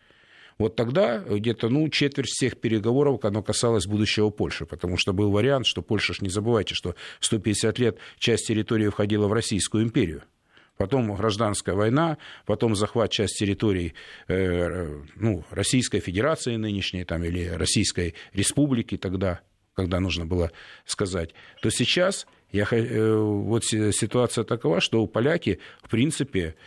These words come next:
э, ну, заявления их достаточно агрессивные на российском направлении.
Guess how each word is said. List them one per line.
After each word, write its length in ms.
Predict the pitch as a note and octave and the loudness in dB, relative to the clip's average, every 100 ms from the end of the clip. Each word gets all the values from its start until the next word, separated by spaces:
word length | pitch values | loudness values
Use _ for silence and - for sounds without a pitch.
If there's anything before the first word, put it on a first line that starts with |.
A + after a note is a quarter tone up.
| - - | -20 -8
э, 300 | - F2+ F#2 | -2 0 2
ну, 160 | G2+ B2+ | 2 2
заявления 520 | G#2+ A2+ B2 B2+ G#2 | 2 2 2 2 0
их 60 | F#2+ | -2
достаточно 500 | G2 - G#2 - G2+ | -2 0 0 0 0
агрессивные 600 | G#2 G#2 - F#2 E2 D#2+ | 0 0 0 -2 -2 -4
на 100 | E2+ | -2
российском 480 | G2 - F#2+ - | 0 0 0 0
направлении. 720 | A2+ A2+ A#2+ A#2+ A#2+ A#2+ A#2+ | 0 0 0 0 -2 -2 -6